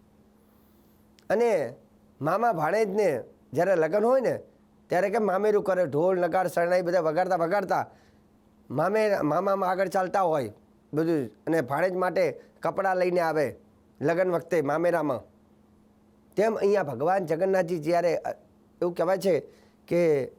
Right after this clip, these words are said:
બેન સાથે દર વર્ષે જેમ આ અષાઢી બીજનો પર્વ આવે છે,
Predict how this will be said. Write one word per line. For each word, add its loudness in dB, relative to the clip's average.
બેન -2
સાથે 0
દર 0
વર્ષે 0
જેમ 0
આ 0
અષાઢી -2
બીજનો -2
પર્વ -2
આવે 2
છે, 0